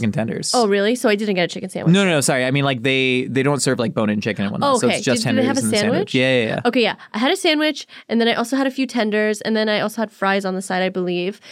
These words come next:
Speaker 2: It's been a while.
Speaker 1: Mm.
Speaker 2: And, um, honestly, it was great.
Speaker 1: It
Speaker 2: It
Speaker 1: is. It's,
Speaker 2: didn't
Speaker 1: it's
Speaker 2: kno-,
Speaker 1: good.
Speaker 2: it didn't knock my socks off.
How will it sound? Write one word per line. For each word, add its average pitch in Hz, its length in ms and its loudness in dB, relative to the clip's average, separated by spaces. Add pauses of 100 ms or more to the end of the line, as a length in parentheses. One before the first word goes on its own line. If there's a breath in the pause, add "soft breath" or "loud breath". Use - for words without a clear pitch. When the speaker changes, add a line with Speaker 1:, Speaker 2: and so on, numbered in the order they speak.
(140 loud breath)
Speaker 2:
It's 226 100 -4
been 294 100 0
a 277 60 4
while. 180 440 -2
Speaker 1:
Mm. 120 340 2
Speaker 2:
And, 220 260 0
um, 202 560 0 (400)
honestly, 220 440 0
it 453 120 4
was 381 160 2
great. 226 840 -4
Speaker 1:
It 135 100 4
Speaker 2:
It 151 80 4
Speaker 1:
is. 302 40 2
It's, 277 100 -2
Speaker 2:
didn't 330 380 2
Speaker 1:
it's 254 120 2
Speaker 2:
kno-, 254 220 2
Speaker 1:
good. 123 120 -6
Speaker 2:
it 240 200 -2
didn't 294 320 0
knock 220 400 -2
my 202 160 -2
socks 156 400 -10
off. - 400 -16